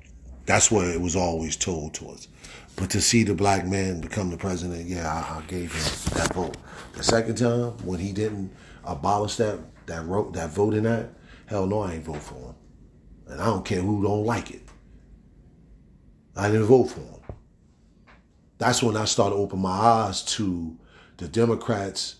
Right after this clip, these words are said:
or these people that's in power screaming about racism.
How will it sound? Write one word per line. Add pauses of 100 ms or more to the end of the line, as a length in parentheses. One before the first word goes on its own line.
(180)
or
these
people
that's
in
power
screaming
about (280)
racism.